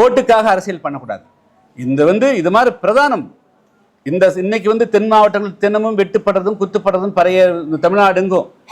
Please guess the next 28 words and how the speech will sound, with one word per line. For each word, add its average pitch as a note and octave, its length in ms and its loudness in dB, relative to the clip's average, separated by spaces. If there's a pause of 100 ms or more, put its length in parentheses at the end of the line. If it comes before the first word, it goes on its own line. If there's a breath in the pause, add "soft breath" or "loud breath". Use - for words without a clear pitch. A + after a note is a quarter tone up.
(160)
என்கவுண்டர் G#3+ 600 2
பண்ணிட்டு G3 260 0
இருக்கிறது, F3+ 240 -2
சாதி F#3+ 340 2
ரீதியா G3 240 0
கொடுமைக்கு F3+ 340 -2
ஆளாகக்கூடியது F3+ 640 2 (360 soft breath)
பி F#3+ 180 0
எல் G#3 80 2
and G3+ 120 -2
பி G3 200 0
ஆர் F#3 120 2
கம்யூனிட்டி, F3 440 -2
தேவேந்திர F#3+ 300 2
வேளாளரும் E3+ 360 2
ஆதிராடன் E3+ 440 0
அழைக்கக்கூடிய D#3 320 -2
பறைய D#3+ 160 0
சமுதாய D3+ 300 0
மக்கள் C#3 260 -6
தான். C3+ 220 -4 (280 soft breath)
அவங்களுக்கு B3 480 2
அவங்க A3 320 2
குறைஞ்சபட்சம் A3+ 540 0
படிச்ச G3+ 220 -2
அவங்களுடைய F#3 220 -4
பிள்ளைகள் F#3+ 320 -4
வந்து F#3 420 -2